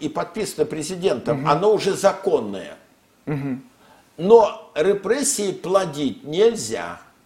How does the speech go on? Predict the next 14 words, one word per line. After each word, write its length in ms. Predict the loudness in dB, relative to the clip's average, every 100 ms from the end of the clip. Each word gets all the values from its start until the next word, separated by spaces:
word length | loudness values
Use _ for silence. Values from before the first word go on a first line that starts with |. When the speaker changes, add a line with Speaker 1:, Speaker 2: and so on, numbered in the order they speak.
| -12
Speaker 2:
Мгм. 340 | -10 -10 -14 -16 _ _ _ _ _ _ _ _ _
Speaker 1:
А 200 | 0 0
следующий 520 | 0 -2 0 2 0 2
вопрос, 460 | 2 2 -2 -6 -16 _ _
что 540 | -14 -2 0 0 -4 -10
в 240 | -10 -8 -2
десять 520 | 0 0 0 -2 -2
раз 260 | -2 -2 -2
больше, 460 | -4 -2 -4 -8
в 80 | -10
сто 260 | 2 4 6
раз 220 | 2 -2
больше 400 | 2 2 2 -4
репрессий – 840 | -6 -4 0 0 0 -2 -6 -10